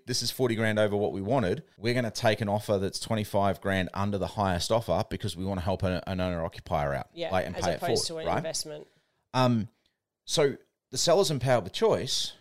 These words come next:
Speaker 1: The seller appreciates and likes the agent. The buyer appreciates and likes the agent, goes, "You know what?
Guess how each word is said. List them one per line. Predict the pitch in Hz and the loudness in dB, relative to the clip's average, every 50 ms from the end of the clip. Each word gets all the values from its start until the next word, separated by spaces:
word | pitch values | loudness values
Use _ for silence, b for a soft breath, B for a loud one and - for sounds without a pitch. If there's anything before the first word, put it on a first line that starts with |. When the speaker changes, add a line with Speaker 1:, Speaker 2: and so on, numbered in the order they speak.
| _ _ | _ _
Speaker 1:
The | - | -2
seller | - - - 214 233 240 202 156 | 0 4 6 6 8 8 8 8
appreciates | 131 - - - 139 127 117 - 139 127 120 - - | 6 4 2 2 4 4 4 6 6 4 4 4 2
and | 135 123 | 2 2
likes | 117 107 101 - | 2 2 2 2
the | - 120 120 | 2 4 4
agent. | 147 170 151 117 117 127 - - | 6 6 6 4 2 -2 -2 -2
The | - - | -4 -2
buyer | - - 180 214 240 226 185 | 2 2 4 4 4 4 4
appreciates | 131 - - 147 131 - - - 127 110 - - - | 2 4 4 4 4 4 4 2 2 2 2 0 -2
and | 120 113 | 0 0
likes | 107 104 113 - | 0 0 0 0
the | - 120 | 4 6
agent, | 120 135 139 131 107 98 | 6 6 6 4 0 0
goes, | 135 135 131 - | 2 2 2 2
"You | 127 123 | 4 6
know | 127 131 | 6 6
what? | 139 131 - - | 6 4 4 0